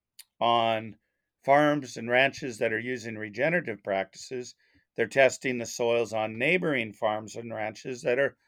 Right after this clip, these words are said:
not using regenerative practices. Then they're testing the plants that are growing, uh, in those soils. Then,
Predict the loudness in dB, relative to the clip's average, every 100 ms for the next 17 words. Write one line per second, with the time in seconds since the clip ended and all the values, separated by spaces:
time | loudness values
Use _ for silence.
0 | _ _ 0 2 0 -6 -6 -8 -10 -10
1 | -8 -4 -4 -6 -10 -12 -6 -6 -8 -18
2 | -16 -16 -16 _ _ _ _ _ 2 4
3 | 0 2 2 2 0 -4 -2 -4 -4 0
4 | 0 -2 -8 -2 0 0 -4 -4 -6 -6
5 | -12 -18 _ _ _ _ _ _ 2 2
6 | 0 -4 0 0 0 -4 -4 -2 -2 -6
7 | -14 _ _ _ _ -10 6 6 8 4
8 | 2